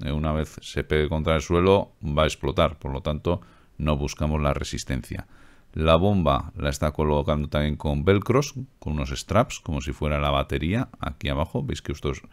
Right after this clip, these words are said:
usa el mismo sistema. Y en este caso tenemos aquí un monitor que claramente es un sistema analógico, eh, un sistema de los de antes. Volvemos a poner en marcha, vemos que lo están colocando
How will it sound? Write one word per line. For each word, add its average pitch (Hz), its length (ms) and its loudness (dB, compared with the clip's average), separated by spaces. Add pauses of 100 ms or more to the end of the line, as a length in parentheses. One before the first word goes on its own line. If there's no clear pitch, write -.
(420)
usa - 240 -2
el 73 80 2
mismo 76 240 0
sistema. 95 520 -2 (360)
Y 117 160 2
en 110 80 4
este 104 280 0
caso 95 300 0
tenemos 85 300 0
aquí 90 320 0
un 90 140 2
monitor 80 640 2
que 76 200 -4
claramente 85 720 2
es 78 120 -4
un 71 140 -2
sistema 78 920 0
analógico, 65 880 0 (160)
eh, - 100 -6
un - 200 -6
sistema 76 440 0
de 73 160 -2
los 69 240 -2
de 69 140 0
antes. 58 640 -4 (400)
Volvemos 71 360 -2
a - 100 -2
poner 71 200 -2
en 80 100 2
marcha, 110 500 4 (340)
vemos 73 300 -8
que - 80 -6
lo - 80 -6
están 71 260 -4
colocando 107 800 2